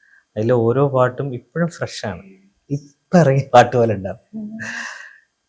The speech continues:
Speaker 1: അപ്പൊ അത് അദ്ദേഹത്തിന്റെ ഒരു മാജിക് ആണ്, അത് അറിയില്ല എന്താണ്. ഇപ്പോഴും അദ്ദേഹം അഡ്വാൻസ്ഡ് ആണ്. ഇപ്പൊ ഈ പ-,
Speaker 2: ഉം.
Speaker 1: ഒരു മുപ്പത് കൊല്ലത്തിന് ശേഷം കേൾക്കേണ്ട പാട്ടുകളാണ് ഇപ്പൊ ചെയ്തുകൊണ്ടിരിക്കുന്നത്.
Speaker 2: Correct.
Speaker 1: അപ്പൊ അത് ഒരു മാജിക് ആണ്.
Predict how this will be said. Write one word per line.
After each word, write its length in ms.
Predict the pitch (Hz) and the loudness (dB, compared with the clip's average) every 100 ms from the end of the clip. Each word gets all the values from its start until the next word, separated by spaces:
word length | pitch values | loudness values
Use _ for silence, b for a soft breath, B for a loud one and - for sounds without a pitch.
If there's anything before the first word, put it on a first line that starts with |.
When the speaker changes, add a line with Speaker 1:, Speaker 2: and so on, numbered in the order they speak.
| _ _ | _ _
Speaker 1:
അപ്പൊ 140 | 156 185 | 6 6
അത് 160 | 180 | 8
അദ്ദേഹത്തിന്റെ 480 | 196 190 208 214 226 | 6 6 6 6 6
ഒരു 80 | 226 | 6
മാജിക് 460 | 208 170 170 160 | 8 6 6 6
ആണ്, 120 | 131 117 | 6 6
അത് 120 | 123 | 4
അറിയില്ല 380 | 117 117 113 107 | 4 2 0 -4
എന്താണ്. 420 | 98 98 90 90 _ _ - | -6 -8 -10 -12 _ _ -6
ഇപ്പോഴും 360 | 147 - 220 | -6 2 6
അദ്ദേഹം 320 | 208 175 180 165 | 6 8 8 6
അഡ്വാൻസ്ഡ് 560 | 123 107 101 98 - | 2 -2 -6 -6 -10
ആണ്. 140 | 87 - | -12 -12
ഇപ്പൊ 200 | 113 104 | -8 -4
ഈ 80 | 131 | -4
പ-, 180 | 131 123 | 0 0
Speaker 2:
ഉം. 60 | - | 0
Speaker 1:
ഒരു 100 | 127 | -4
മുപ്പത് 320 | 131 123 151 | -6 -4 2
കൊല്ലത്തിന് 400 | 156 151 147 147 | 4 4 0 -4
ശേഷം 380 | 143 127 123 139 | -2 -2 -2 -4
കേൾക്കേണ്ട 380 | 131 123 127 123 | -6 -6 -6 -8
പാട്ടുകളാണ് 500 | 120 113 113 120 120 | -6 -6 -6 -6 -8
ഇപ്പൊ 180 | 107 120 | -10 -14
ചെയ്തുകൊണ്ടിരിക്കുന്നത്. 720 | 98 92 98 92 247 254 240 | -12 -10 -10 -10 -6 -6 -6
Speaker 2:
Correct. 420 | 214 185 _ _ _ _ _ _ _ _ _ _ _ | -10 -14 _ _ _ _ _ _ _ _ _ _ _
Speaker 1:
അപ്പൊ 160 | 160 185 | 4 6
അത് 440 | 180 240 277 - - _ _ _ _ _ _ _ _ _ _ - | 8 6 2 -2 -16 _ _ _ _ _ _ _ _ _ _ 0
ഒരു 360 | 202 226 226 - | 4 4 2 -4
മാജിക് 440 | 160 156 147 - | -2 -2 -4 -8
ആണ്. 200 | 110 98 | -10 -10